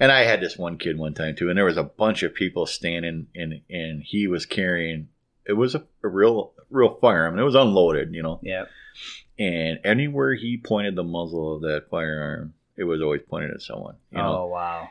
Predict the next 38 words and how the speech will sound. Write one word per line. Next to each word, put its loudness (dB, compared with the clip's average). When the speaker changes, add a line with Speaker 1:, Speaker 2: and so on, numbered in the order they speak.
Speaker 1:
And 2
he 0
started 4
freaking 2
out, 0
and -4
then -4
I 2
just -4
walked 0
over, 0
and -12
I -6
just, -4
you -4
know, 0
pushed 0
the -2
barrel 4
straight -2
up -2
in -6
the -6
air, -2
and -2
I -2
said, -10
"This -8
is -10
the -6
only -8
safe -8
direction -6
you -8
got -2
right -8
now," -12
'cause, -6